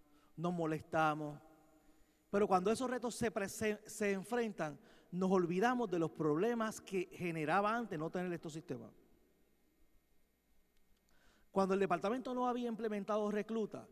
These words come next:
que dio trabajo, y todavía hay gente que se queja que tiene que entrar, que tiene que estar pendiente, ¿usted sabe lo que ocurría? Ya eso no sabe los titulares. Cuando no existía Recluta, que es el sistema para cualificar la gente para los contratos de jornada parciales,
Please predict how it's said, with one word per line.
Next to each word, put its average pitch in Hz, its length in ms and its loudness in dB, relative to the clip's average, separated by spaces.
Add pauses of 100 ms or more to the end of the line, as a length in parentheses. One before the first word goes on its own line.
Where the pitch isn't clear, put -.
(140)
que 143 180 -6
dio 190 240 2
trabajo, 196 560 -2 (540)
y - 60 -12
todavía 156 300 2
hay 185 60 2
gente 196 200 -2
que 180 120 -6
se 180 140 -6
queja 180 200 -4
que 165 100 -10
tiene 170 200 -6
que 180 100 -8
entrar, 175 300 -2
que 165 100 -6
tiene 165 160 -4
que 165 60 -6
estar 165 200 -6
pendiente, 165 600 -8 (600)
¿usted 202 160 -2
sabe 233 220 2
lo 233 80 2
que 226 60 0
ocurría? 208 440 -4 (1800)
Ya 156 140 0
eso 208 160 -2
no 202 80 -2
sabe 196 240 0
los 180 120 -2
titulares. 147 480 -2 (1700)
Cuando 180 260 -2
no 220 60 2
existía 233 420 0
Recluta, 220 640 -2
que 165 60 -8
es 180 60 -2
el 185 60 -4
sistema 208 300 -4
para 185 160 0
cualificar 156 500 -2
la 175 140 0
gente 196 260 -4
para 151 140 -2
los 135 100 -6
contratos 156 420 -6
de 180 60 -4
jornada 165 240 -2
parciales, 143 460 -8